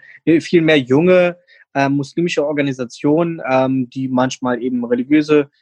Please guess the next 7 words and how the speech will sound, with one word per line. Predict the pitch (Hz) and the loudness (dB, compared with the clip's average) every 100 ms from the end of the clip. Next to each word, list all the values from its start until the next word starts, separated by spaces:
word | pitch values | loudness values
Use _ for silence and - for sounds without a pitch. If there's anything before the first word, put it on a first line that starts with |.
| _ | _
theologische | - 147 208 185 165 | 0 2 2 2 0
Arbeit | 156 156 147 | 2 0 0
leisten, | 147 143 131 | 0 -2 -8
manchmal | 131 127 | -8 -8
eben | 127 | -10
klassische | 123 127 - - 143 | -8 -8 -8 -6 -4
Jugendarbeit. | 156 143 131 131 131 | -4 -2 -2 0 -2